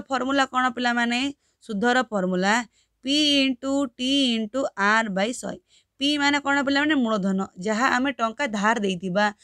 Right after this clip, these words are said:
ନହେଲେ ଆମେ ଯାହା ଟଙ୍କା ବ୍ୟାଙ୍କରେ ଜମା ରଖିଥିବା। ଟି ମାନେ ତ ସମୟ, ଆର୍ ମାନେ ସୁଧ ହାର। ସୁଧ ହାର ମାନେ ମୁଁ କ'ଣ କହିଲି? ଶହେ ଟଙ୍କାରେ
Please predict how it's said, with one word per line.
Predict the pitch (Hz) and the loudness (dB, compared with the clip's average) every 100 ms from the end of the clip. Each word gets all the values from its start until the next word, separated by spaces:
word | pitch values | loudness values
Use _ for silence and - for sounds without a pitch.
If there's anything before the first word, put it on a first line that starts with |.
| - - | -20 -4
ନହେଲେ | 226 262 277 | 2 4 4
ଆମେ | 269 | 2
ଯାହା | 247 254 | 2 0
ଟଙ୍କା | 262 233 226 285 - - | 0 -4 -4 -6 -6 -10
ବ୍ୟାଙ୍କରେ | 196 226 226 233 | -6 -4 -4 -4
ଜମା | 202 226 | -2 0
ରଖିଥିବା। | 208 185 180 190 208 | 0 -2 -8 -2 -2
ଟି | 254 269 | -2 -2
ମାନେ | 277 269 | -2 -2
ତ | |
ସମୟ, | 277 285 285 285 - - - | -2 0 0 -2 -6 -20 -8
ଆର୍ | 214 240 247 | 2 4 4
ମାନେ | 247 294 | 2 -2
ସୁଧ | 302 202 254 | -4 -4 -2
ହାର। | 226 185 220 | 0 -2 -4
ସୁଧ | 202 202 | -6 0
ହାର | 233 240 | 2 2
ମାନେ | 240 | 0
ମୁଁ | 240 240 | -2 -4
କ'ଣ | 240 247 | -4 -4
କହିଲି? | 247 277 359 - _ _ _ | -2 -2 -4 -8 _ _ _
ଶହେ | - 202 190 285 | -4 -2 4 2
ଟଙ୍କାରେ | - 196 180 202 190 175 | 4 -2 -2 0 0 2